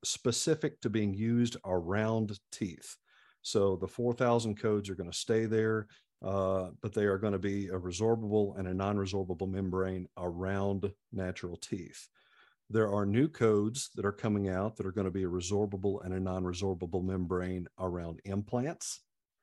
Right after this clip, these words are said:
and another one, and that's gonna be in the six thousand or sixty-one hundred area, the implant section. And then there's gonna be,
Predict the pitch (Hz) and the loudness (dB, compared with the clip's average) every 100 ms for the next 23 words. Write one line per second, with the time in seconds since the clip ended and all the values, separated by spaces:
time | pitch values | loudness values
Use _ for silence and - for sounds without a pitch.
0 | _ _ _ - 110 104 101 101 104 104 | _ _ _ -8 -2 0 2 2 4 4
1 | 110 110 - _ - 90 92 101 - 98 | 2 0 -6 _ -8 -4 -2 -2 -2 0
2 | 113 139 127 120 - 95 90 90 87 92 | 0 2 0 0 0 0 0 -2 -6 -8
3 | - 98 - 110 - 101 101 107 110 90 | -4 -2 0 -2 0 0 2 2 2 0
4 | 82 76 78 92 98 98 101 87 80 - | -4 -6 -4 -2 -2 -2 -2 -6 -6 -10
5 | 80 - 101 120 _ _ _ _ - 113 | -10 -10 -10 -10 _ _ _ _ -4 0
6 | 110 120 117 110 - 113 101 107 104 104 | 4 6 4 2 2 2 2 2 2 0